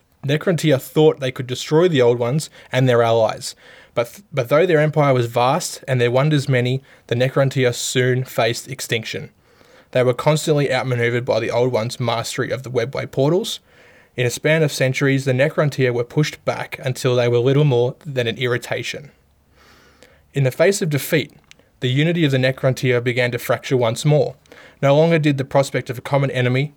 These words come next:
have any hold over the desperate dynasties. Scores of generations had now lived and died in the service of an unwinnable war, and many Necrontyr dynasties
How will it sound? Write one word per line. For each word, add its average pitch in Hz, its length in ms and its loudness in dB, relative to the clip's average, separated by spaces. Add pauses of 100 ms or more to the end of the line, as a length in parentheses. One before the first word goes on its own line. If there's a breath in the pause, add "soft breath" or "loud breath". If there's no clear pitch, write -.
have 127 180 -2
any 135 160 2
hold 127 340 -2
over 123 260 0
the 120 60 -4
desperate 123 400 -4
dynasties. 120 600 -2 (500 soft breath)
Scores 165 400 2
of 151 100 2
generations 135 640 0
had 120 140 -2
now 123 180 0
lived 135 300 0
and 123 180 -2
died 120 300 0
in 117 80 -4
the 117 60 -6
service 123 440 -2
of 120 120 -2
an 117 80 -4
unwinnable 123 600 -2
war, 120 340 -6 (460 loud breath)
and 123 160 0
many 156 200 2
Necrontyr 139 540 0
dynasties 120 600 -4